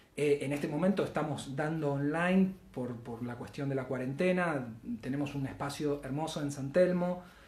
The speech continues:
que ya vamos a volver, ya vamos a volver a, a dar clases ahí.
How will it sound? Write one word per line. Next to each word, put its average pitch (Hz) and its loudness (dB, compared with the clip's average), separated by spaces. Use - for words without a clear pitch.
que 123 -6
ya - -2
vamos 147 0
a 127 -4
volver, 139 4
ya 147 -4
vamos 139 -2
a 135 -4
volver 135 -2
a, 123 -6
a 123 -6
dar 135 -6
clases 151 -2
ahí. 170 -2